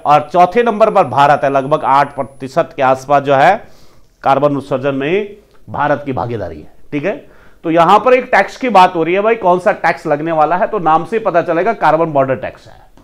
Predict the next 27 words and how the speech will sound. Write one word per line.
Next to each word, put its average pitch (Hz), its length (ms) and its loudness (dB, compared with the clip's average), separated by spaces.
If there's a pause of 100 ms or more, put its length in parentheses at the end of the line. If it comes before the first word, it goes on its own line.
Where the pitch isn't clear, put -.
(720)
यहां 143 240 -4
से 165 180 -6
नाम 143 320 -2
पता 147 200 -2
चलेगा 139 340 -2
कार्बन 180 600 0 (120)
बॉर्डर 131 360 0
टैक्स 147 300 -4
है, 220 80 0
कार्बन 151 380 0
सीमा 165 260 -2
स-, 131 320 0 (260)
समायोजन 151 680 2
तंत्र 147 560 -4 (640)
नहीं 147 140 -4
बल्कि 180 260 -4
कार्बन 160 320 0
बॉर्डर 139 340 0
टैक्स 113 340 -10
है 127 60 -18
ये, - 160 -20 (160)
ठीक 147 140 -8
है। 254 200 -6
आंसर 127 260 -4
होगा 120 200 -2
इसका 165 600 0
ए, 107 240 -12